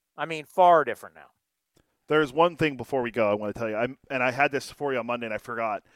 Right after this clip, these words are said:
Speaker 2: In the eight years Nolan Arenado played in Colorado, how many seasons did the Rockies finish less than sixteen games out of first place?
Speaker 1: Okay, he played how many years? Eight?
Speaker 2: Eight.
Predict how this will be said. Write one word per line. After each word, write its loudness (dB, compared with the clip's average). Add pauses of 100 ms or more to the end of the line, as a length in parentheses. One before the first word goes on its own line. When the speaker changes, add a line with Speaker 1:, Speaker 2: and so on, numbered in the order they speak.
(720)
Speaker 2:
In -2
the -2 (100)
eight 0
years -4
Nolan -2
Arenado 0
played -8
in -12
Colorado, -8 (680)
how 2
many -2
seasons -10
did -8
the -6
Rockies -2
finish -10 (180)
less -4
than -18
sixteen -18
games -10
out -8
of -14
first -20
place? -20 (1500)
Speaker 1:
Okay, -4
he -10
played -4
how -2
many -8
years? -2
Eight? -2 (140)
Speaker 2:
Eight. -6